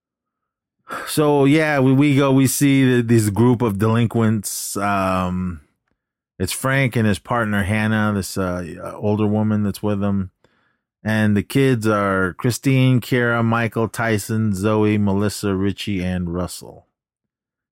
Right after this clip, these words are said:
And, uh, they're, they, they got into some program to go, uh, help, uh, clean up the, the Blackwell Hotel, the Blackwell Hotel.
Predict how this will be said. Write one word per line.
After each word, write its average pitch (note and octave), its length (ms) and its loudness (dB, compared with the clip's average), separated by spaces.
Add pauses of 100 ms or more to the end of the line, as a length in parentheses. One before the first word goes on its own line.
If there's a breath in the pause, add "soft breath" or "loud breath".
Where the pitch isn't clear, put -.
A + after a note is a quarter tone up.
(120)
And, G2+ 260 0
uh, F2+ 180 0
they're, A2+ 540 0 (440)
they, A#2 140 2
they A2 240 -2
got B2 200 0
into A#2 200 0
some G#2+ 220 0
program G#2+ 680 0 (600)
to A2 180 0
go, G#2+ 400 2
uh, F#2 340 0
help, A2 520 -4
uh, F2+ 340 0
clean A2 340 0
up G#2 220 -4
the, F#2 200 -2
the E2+ 120 -8
Blackwell F#2+ 540 -2
Hotel, F2+ 600 -6
the F2+ 80 -12
Blackwell G2 960 -4 (380 soft breath)
Hotel. F2+ 640 -4